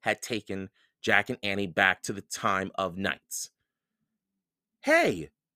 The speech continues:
this isn't wet anymore," she said. She handed the book to Jack. "You're right," said Jack, amazed. "The book had gotten soaked in the castle moat, but today it looked fine."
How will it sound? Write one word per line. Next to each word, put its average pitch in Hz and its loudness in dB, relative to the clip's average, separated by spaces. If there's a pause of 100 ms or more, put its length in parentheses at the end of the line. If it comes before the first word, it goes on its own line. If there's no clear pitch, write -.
(140)
this 233 -2 (260)
isn't 247 -2
wet 262 2
anymore," 110 0
she - -6
said. 95 0 (720)
She 131 -4
handed 110 -4
the 135 -2
book 95 -4
to 139 -4
Jack. 156 -6 (840)
"You're 160 0
right," 226 -2 (720)
said 101 -2
Jack, 95 0 (180)
amazed. 95 -4 (480)
"The - -2
book 139 2
had 135 4
gotten 113 4
soaked 147 0 (200)
in 123 -2
the 143 -2
castle 123 0
moat, 110 -4 (360)
but 107 -2
today 120 2
it 131 0
looked 131 -2
fine." 82 -4